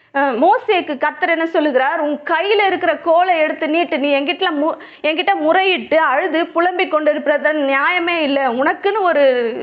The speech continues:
வேதத்தை கொடுத்திருக்கிற, உனக்குன்னு வார்த்தைகளை கொடுத்திருக்கிற, உனக்குன்னு ஆவியானவரை கொடுத்திருக்கிற, அந்த ஆவியானவரை யூஸ் பண்ணிக்கோ.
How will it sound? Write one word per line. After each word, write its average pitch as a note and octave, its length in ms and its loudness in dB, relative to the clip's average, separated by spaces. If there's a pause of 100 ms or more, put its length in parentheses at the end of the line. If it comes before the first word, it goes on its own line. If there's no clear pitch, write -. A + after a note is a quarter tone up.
(140)
வேதத்தை C4 440 0
கொடுத்திருக்கிற, D4+ 520 -2
உனக்குன்னு F4+ 460 -2
வார்த்தைகளை F4 600 0
கொடுத்திருக்கிற, C4+ 560 -2 (260)
உனக்குன்னு F#4+ 380 -2
ஆவியானவரை F4 680 0
கொடுத்திருக்கிற, C#4 500 -2 (220)
அந்த E4 240 -4
ஆவியானவரை F#4 720 0
யூஸ் D#4 480 0
பண்ணிக்கோ. C4+ 380 -2